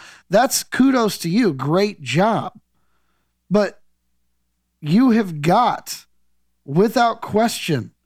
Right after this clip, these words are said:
to get a result in that game. You have to re-energize the fan base. You have to re-energize the players. You have to prove to a player like Declan Rice that you know what the fuck you're talking about.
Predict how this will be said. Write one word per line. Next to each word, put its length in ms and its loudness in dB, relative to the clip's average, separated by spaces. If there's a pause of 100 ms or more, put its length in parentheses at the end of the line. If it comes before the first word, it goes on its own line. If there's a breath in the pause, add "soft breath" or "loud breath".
(280)
to 100 -2
get 220 2
a 40 2
result 480 0
in 100 -2
that 180 -2
game. 360 -2 (1040)
You 200 2
have 160 2
to 100 -2
re-energize 680 0
the 100 -8
fan 300 -4
base. 280 -6 (440 loud breath)
You 100 2
have 120 0
to 100 0
re-energize 640 2
the 80 -4
players. 480 -2 (320 loud breath)
You 140 2
have 180 2
to 100 -2
prove 360 -2
to 100 0
a 80 0
player 240 0
like 220 0
Declan 380 -2
Rice 440 0
that 180 -4
you 160 -2
know 200 0
what 160 -2
the 60 0
fuck 380 -2
you're 80 -4
talking 400 0
about. 300 -4